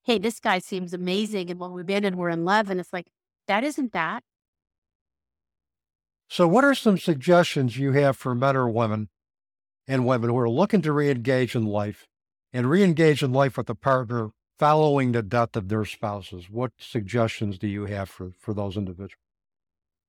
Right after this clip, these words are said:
Speaker 1: First of all, wait until you've formed a new self. Wait till you feel strong. Fourteen months really wasn't enough for me.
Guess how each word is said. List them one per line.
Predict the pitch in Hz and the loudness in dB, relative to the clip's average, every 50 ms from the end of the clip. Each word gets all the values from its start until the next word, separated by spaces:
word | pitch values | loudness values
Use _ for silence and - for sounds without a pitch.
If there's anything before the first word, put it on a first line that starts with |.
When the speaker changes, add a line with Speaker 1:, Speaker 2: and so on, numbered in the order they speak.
| _ _ _ | _ _ _
Speaker 1:
First | - 262 254 - - | 2 2 2 2 -2
of | 311 262 | -2 0
all, | 269 262 247 | 2 2 2
wait | 202 196 - - | 2 0 0 -2
until | 220 220 - - 233 | -4 -6 -4 -4 -2
you've | 226 220 226 | -2 -4 -6
formed | - - 220 208 208 202 214 | -6 -4 -2 -2 -2 -2 -2
a | 208 | -2
new | 202 196 | -2 -2
self. | 190 - - 190 175 180 185 - - - _ _ _ _ _ _ _ _ _ _ _ _ _ _ _ _ _ _ _ _ _ _ | -4 -4 -6 -6 -6 -6 -10 -14 -20 -20 _ _ _ _ _ _ _ _ _ _ _ _ _ _ _ _ _ _ _ _ _ _
Wait | 196 202 208 202 | -4 -4 -4 -2
till | - 247 | -2 -2
you | 220 196 196 196 | 0 0 -2 -2
feel | - - 202 | -2 -4 -4
strong. | 196 - - - 190 170 170 175 175 185 185 - _ _ _ _ | -4 -4 -6 -6 -4 -4 -2 -4 -4 -6 -8 -10 _ _ _ _
Fourteen | _ - 247 262 254 - - 330 285 | _ 2 2 2 2 2 2 2 4
months | 262 262 254 233 - - | 4 2 0 0 -2 -4
really | 226 220 214 208 | -2 -2 0 0
wasn't | 196 202 185 208 196 | -2 -2 -2 -2 -2
enough | 196 196 190 185 185 | -2 0 0 -2 -2
for | - - - 180 | -4 -6 -6 -4
me. | 170 170 165 156 151 160 | -4 -4 -4 -6 -6 -8